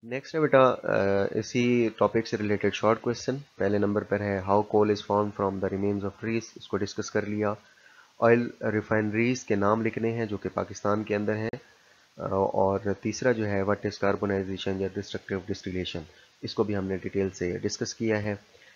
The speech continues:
इसमें जितने भी boards के अंदर ये question आ चुका है, ये सारे साथ साथ mention है। उम्मीद काफ़ी है आपको आज का lecture जो है वो अच्छे तरीके से समझ आ गया होगा।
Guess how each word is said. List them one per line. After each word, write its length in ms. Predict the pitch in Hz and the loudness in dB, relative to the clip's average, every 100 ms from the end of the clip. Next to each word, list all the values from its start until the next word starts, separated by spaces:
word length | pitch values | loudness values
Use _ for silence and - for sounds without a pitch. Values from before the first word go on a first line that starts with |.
| - | -14
इसमें 480 | 113 - 120 117 107 | -8 0 2 2 0
जितने 280 | 110 120 123 | -4 -2 -2
भी 120 | 117 | -2
boards 320 | 107 113 113 | 2 2 2
के 100 | - | 0
अंदर 200 | 107 104 | 0 0
ये 120 | 101 | 0
question 380 | 98 98 - 101 | -2 -2 -2 0
आ 100 | 95 | 0
चुका 260 | 104 - 107 | -2 -2 -2
है, 360 | 107 104 - - | 0 -2 -4 -6
ये 80 | 95 | -8
सारे 340 | 95 101 104 104 | -2 0 2 0
साथ 220 | 101 95 | 0 -2
साथ 300 | - 101 - | -4 -8 -6
mention 360 | 92 104 117 | -6 -4 -4
है। 180 | 110 107 - _ _ _ _ _ _ _ - | -4 -6 -10 _ _ _ _ _ _ _ -8
उम्मीद 260 | 110 107 107 | -2 0 2
काफ़ी 300 | 110 110 127 | 0 0 -4
है 260 | 120 120 - | -2 -2 -2
आपको 320 | 92 98 110 | -4 -2 2
आज 180 | 98 98 | 2 2
का 100 | 101 | -2
lecture 320 | 95 98 113 | -4 -4 -4
जो 160 | 104 104 | -4 -2
है 120 | 101 | -2
वो 320 | 98 98 95 | 0 0 0
अच्छे 260 | 92 - 98 | -2 -4 -6
तरीके 280 | 101 98 - | -6 -6 -6
से 120 | 95 | -8
समझ 320 | - 95 92 | -6 -6 -2
आ 120 | 92 | -2
गया 220 | 101 110 | 0 -2
होगा। 560 | 107 104 104 - 104 | -2 -2 -2 -2 -4